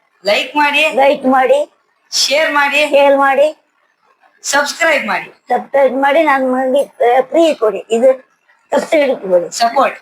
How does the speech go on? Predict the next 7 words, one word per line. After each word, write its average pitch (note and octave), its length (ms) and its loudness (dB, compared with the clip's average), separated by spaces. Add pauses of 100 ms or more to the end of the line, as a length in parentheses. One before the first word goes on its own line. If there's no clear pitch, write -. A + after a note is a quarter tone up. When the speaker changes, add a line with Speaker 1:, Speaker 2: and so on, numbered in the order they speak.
(280)
Speaker 2:
ಸಪೋರ್ಟ್ - 380 -2
ಕೊಡಿ. G3+ 220 0 (460)
Speaker 1:
ಯಾರಿಗೆ? G#3+ 380 -2 (640)
Speaker 2:
ನನ್ C#4+ 240 0
ಮೊಮ್ಮಗನಿಗೆ. D4+ 640 2 (400)
Speaker 1:
ಎಂತ C#4+ 200 -2 (100)
ಮಾಡ್ಬೇಕಾ? C4 500 -2